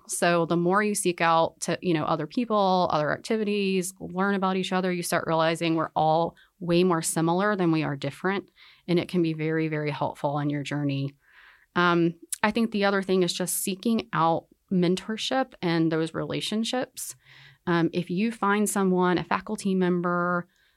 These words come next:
um, even someone who's senior to you in medical school, a resident who you jive with very well, use that ex-, that relationship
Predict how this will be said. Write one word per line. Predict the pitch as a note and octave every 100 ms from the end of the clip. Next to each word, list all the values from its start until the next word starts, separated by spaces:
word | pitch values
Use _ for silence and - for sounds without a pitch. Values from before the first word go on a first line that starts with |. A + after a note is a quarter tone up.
| _ -
um, | E3+ E3
even | G3+ A3 A3+
someone | G3+ G3 F3
who's | E3+ E3+ E3 -
senior | - F3+ F3+ F3
to | F3
you | E3+
in | D#3
medical | G3+ B3 A#3+ G#3+
school, | - G3+ F#3+
a | D#3
resident | E3 G3 G#3 G#3 G3+ G3 - _ _ _
who | G3
you | E3
jive | D#3 D3 E3+
with | F3+ F3+ -
very | E3 E3
well, | D#3+ D3 D#3+ G3 A3 - _ _ _
use | E3 F#3 A3+ A3+ -
that | F3 E3+ E3+ -
ex-, | - - -
that | E3+ -
relationship | D#3+ D#3 D#3 E3 - D3+ D#3